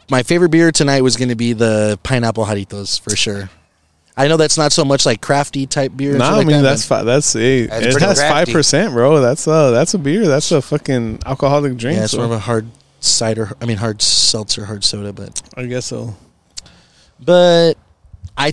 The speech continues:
Speaker 1: I like that better than, like, White Claws that I've tried in the past and shit. And one time I
Speaker 2: Well,
Speaker 1: was
Speaker 2: I mean,
Speaker 1: super
Speaker 2: it,
Speaker 1: desperate and I
Speaker 2: it's not
Speaker 1: tried
Speaker 2: a seltzer, but yeah.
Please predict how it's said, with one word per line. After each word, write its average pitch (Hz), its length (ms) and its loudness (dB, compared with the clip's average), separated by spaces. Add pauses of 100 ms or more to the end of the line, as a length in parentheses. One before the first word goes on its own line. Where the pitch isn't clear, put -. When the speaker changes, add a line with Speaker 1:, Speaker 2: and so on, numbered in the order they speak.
Speaker 1:
I 156 120 0
like 180 260 -2
that 151 260 -2
better 143 240 4
than, 135 160 0
like, 117 180 0
White 110 380 -4
Claws 135 300 2
that 123 120 0
I've 117 120 0
tried 117 280 0
in 117 60 -2
the 117 80 -2
past 117 280 -6
and 120 100 -2
shit. 123 140 0
And 113 80 -2
one 123 100 0
time 151 160 2
I 156 40 4
Speaker 2:
Well, 147 100 4
Speaker 1:
was 127 200 -4
Speaker 2:
I 131 60 -2
mean, 135 80 -2
Speaker 1:
super 135 260 2
Speaker 2:
it, 135 60 0
Speaker 1:
desperate 143 340 2
and 127 100 -4
I - 40 0
Speaker 2:
it's 139 140 0
not 185 100 2
Speaker 1:
tried 165 80 2
Speaker 2:
a 139 60 4
seltzer, 156 480 0
but 107 260 -6
yeah. 110 200 -8